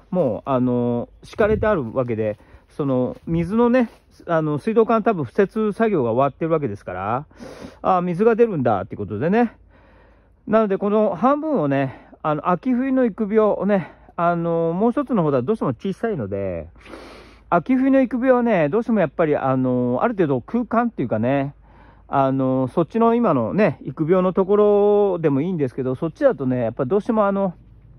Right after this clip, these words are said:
あの、春夏はね、あったかくしたいので、ちっちゃくてもいいんですけど、秋冬は逆にね、こうやって大きいハウスで風が抜けた方がいいんですよね。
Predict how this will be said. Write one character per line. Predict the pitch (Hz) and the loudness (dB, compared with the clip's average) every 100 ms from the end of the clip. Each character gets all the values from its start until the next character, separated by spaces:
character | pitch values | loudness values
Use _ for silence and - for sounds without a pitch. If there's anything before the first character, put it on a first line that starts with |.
| - - - - - - - - - - | -20 -20 -20 -20 -20 -20 -20 -20 -20 -8
あ | 143 131 | -2 0
の、 | 123 117 - - | 0 -2 -6 -14
春 | - 220 285 | -2 -2 0
夏 | 285 277 | 0 2
は | 254 | 2
ね、 | 254 - - - - - - | 0 -2 -16 -20 -20 -20 -2
あ | 185 | 0
っ | |
た | 185 233 | 2 2
か | 220 | 2
く | |
し | 196 | 0
た | 190 170 | 2 2
い | |
の | 143 | 2
で、 | 135 151 127 - - | 2 2 2 -4 -18
ち | - 165 | -10 -2
っ | |
ち | - | 0
ゃ | |
く | 247 | 0
て | 131 | 0
も | 127 | 0
い | |
い | |
ん | 110 | 0
で | |
す | 92 | -4
け | 123 | -8
ど、 | 101 82 - - - | -6 -8 -12 -20 -4
秋 | 156 180 262 | -2 0 2
冬 | 247 262 | 2 4
は | 247 190 | 4 4
逆 | 190 202 | 2 2
に | 196 | 0
ね、 | 196 180 - - - | 0 0 -6 -20 -6
こ | - | -2
う | 165 | -2
や | |
っ | |
て | - 170 160 | 2 2 4
大 | 185 220 | 2 0
き | - | 0
い | 294 | 0
ハ | 165 | 2
ウ | 175 | 0
ス | - | 0
で | 139 135 | 0 0
風 | 110 160 190 | 0 -2 0
が | 247 | 2
抜 | 262 | 2
け | 262 | 2
た | 254 | 2
方 | |
が | 240 | 2
い | 139 | 0
い | |
ん | 127 | -2
で | 117 | -4
す | |
よ | - | -6
ね。 | 123 165 185 | -4 -2 -4